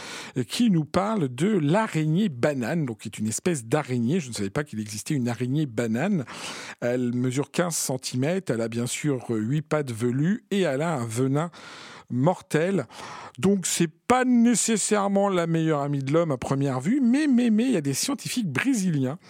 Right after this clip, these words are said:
qui se sont inspirés de son venin pour essayer de développer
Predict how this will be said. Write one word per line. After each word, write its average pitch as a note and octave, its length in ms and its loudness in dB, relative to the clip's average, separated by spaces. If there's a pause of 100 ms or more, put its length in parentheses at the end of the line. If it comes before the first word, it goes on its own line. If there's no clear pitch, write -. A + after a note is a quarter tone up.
(380)
qui F#3 140 0
se G#3 100 0
sont C4 260 0
inspirés A3 540 0
de E3+ 100 0
son D#3+ 300 0
venin F3+ 460 2
pour E3+ 200 -2
essayer A#3 220 0
de D#3+ 100 0
développer F3 640 0